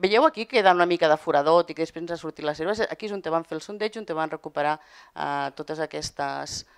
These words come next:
eh, elements que ens han permès datar-lo més antic. Llavors, què sabem també? Que en el segle divuit són aquestes tres as-, tres arcades, però aquesta primera té dues fases. Veieu que aquí hi ha un arrencament d'una volta que se'n aniria cap aquí?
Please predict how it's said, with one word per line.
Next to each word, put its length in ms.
eh, 160
elements 420
que 80
ens 80
han 100
permès 300
datar-lo 480
més 160
antic. 400
Llavors, 280
què 120
sabem 320
també? 440
Que 200
en 180
el 140
segle 400
divuit 400
són 240
aquestes 440
tres 280
as-, 160
tres 200
arcades, 480
però 160
aquesta 320
primera 380
té 120
dues 240
fases. 480
Veieu 180
que 100
aquí 120
hi 80
ha 40
un 80
arrencament 640
d'una 240
volta 360
que 160
se'n 280
aniria 320
cap 200
aquí? 220